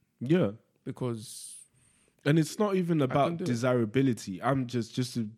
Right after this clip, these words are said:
Speaker 1: uh, summarize my point, I'm just saying they're not desirable, but we need to acknowledge that they're necessary. And there's not enough emphasis on how necessary these jobs are.
Speaker 2: There we go. Necessary,
Speaker 1: You get
Speaker 2: yeah.
Speaker 1: me? Like,
Speaker 2: Necessity.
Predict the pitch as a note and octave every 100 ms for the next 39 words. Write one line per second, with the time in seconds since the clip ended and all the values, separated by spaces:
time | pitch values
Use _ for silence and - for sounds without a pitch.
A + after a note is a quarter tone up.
0 | _ B2 A2+ G#2+ G2+ B2 A#2+ A2 G2+ A2+
1 | G#2+ G#2 C3+ A#2+ - A2 G#2+ A#2 D3 -
2 | A2+ B2+ A#2 G2+ G2 G2+ F2 A2+ B2 B2
3 | A#2+ G#2 A2 A2 A#2 G#2+ G2 G2+ G2 G2+
4 | G#2+ A2+ - G#2 G#2 F#2 G2+ F#2+ - -
5 | _ - A#2+ C3+ C#3 C3 - - C#3+ C3
6 | A#2 - G#2+ G#2 G2+ G2+ _ _ - B2+
7 | B2+ A#2 B2 B2 A2 A#2+ A2+ G#2+ A2 A2+
8 | G#2 - G#2+ G2+ A#2 A#2 B2 A#2+ G#2+ G#2
9 | - B2 - G#2+ G#2+ G#2+ G#2 G#2 G#2 F#2
10 | C#3+ B2